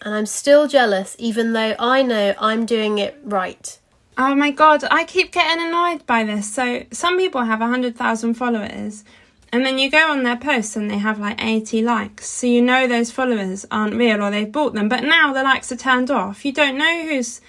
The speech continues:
Speaker 2: bought followers and who's got legitimate ones.
Speaker 1: I don't know if this is a silly question, but how do you buy followers? <laughs>
Speaker 2: Don't you see those adverts everywhere that's like, "Buy followers"? I'm guessing you just reply.
Speaker 1: No.
Speaker 2: Don't
Speaker 1: I've
Speaker 2: you
Speaker 1: never,
Speaker 2: get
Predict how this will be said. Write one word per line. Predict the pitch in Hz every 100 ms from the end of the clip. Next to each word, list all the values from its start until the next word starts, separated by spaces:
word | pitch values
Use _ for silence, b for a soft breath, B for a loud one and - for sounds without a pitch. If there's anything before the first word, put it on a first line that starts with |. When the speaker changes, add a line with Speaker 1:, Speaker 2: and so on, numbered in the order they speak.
| b b _
Speaker 2:
bought | 262 247 -
followers | 240 220 202 202
and | 240
who's | 247 254 240
got | 247 226
legitimate | 240 330 - 233 226
ones. | 208 202 208 208 - - _ -
Speaker 1:
I | 359
don't | 392 427 381
know | 392 370
if | 359
this | 339 330
is | 302
a | 285
silly | 285 - - 294
question, | 311 330 - 202 196
but | 196 185 - -
how | - 294
do | 330 381
you | 320
buy | 269 277 285
followers? | - 311 320 - - 247 -
<laughs> | 254 233 - - - _ _ - B 659 539 480 B
Speaker 2:
Don't | 440 453
you | 453
see | 453 453 440
those | 440 440 440
adverts | 285 202 185 -
everywhere | 190 185 190
that's | 185 208
like, | 208 226 226
"Buy | 214 208
followers"? | 214 254 208 190 233
I'm | 240
guessing | 294 311 320
you | 277
just | 226 -
reply. | 220 208 220 190 - 247 392 440 _ -
Speaker 1:
No. | 277 285 392 339 202 202
Speaker 2:
Don't | 403
Speaker 1:
I've | 392
Speaker 2:
you | 453
Speaker 1:
never, | 349 339
Speaker 2:
get | 349